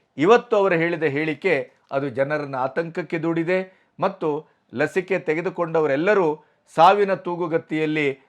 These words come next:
ನಾವು ಬದುಕ್ತಾ ಇದ್ದೇವೇನೋ, ಎಷ್ಟೊತ್ತಿಗೂ ಏನು ಬೇಕಾದ್ರೂ ಆಗ್ಬಹುದೇನೋ ಅನ್ನುವ ಆತಂಕಕ್ಕೆ ಕಾರಣವಾಗಿದೆ. ಅಂಥ ಆತಂಕಕ್ಕೆ, ಸಾಮೂಹಿಕವಾದಂಥ ಭಯಕ್ಕೆ ಕಾರಣವಾಗಿದ್ರೆ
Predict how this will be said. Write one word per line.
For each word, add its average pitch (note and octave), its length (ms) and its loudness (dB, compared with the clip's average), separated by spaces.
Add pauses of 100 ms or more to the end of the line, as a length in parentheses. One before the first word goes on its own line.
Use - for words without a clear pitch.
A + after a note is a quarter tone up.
(100)
ನಾವು D3 180 0
ಬದುಕ್ತಾ C#3 380 -2
ಇದ್ದೇವೇನೋ, D#3 680 0 (200)
ಎಷ್ಟೊತ್ತಿಗೂ G3 540 2
ಏನು F3 200 0
ಬೇಕಾದ್ರೂ D#3 300 -2
ಆಗ್ಬಹುದೇನೋ C#3+ 760 0 (200)
ಅನ್ನುವ D3+ 360 -4
ಆತಂಕಕ್ಕೆ E3+ 1000 2 (180)
ಕಾರಣವಾಗಿದೆ. E3+ 1000 4 (140)
ಅಂಥ F#3+ 300 2
ಆತಂಕಕ್ಕೆ, E3+ 1000 4
ಸಾಮೂಹಿಕವಾದಂಥ F3+ 1120 4
ಭಯಕ್ಕೆ E3 800 2 (340)
ಕಾರಣವಾಗಿದ್ರೆ D#3 1120 4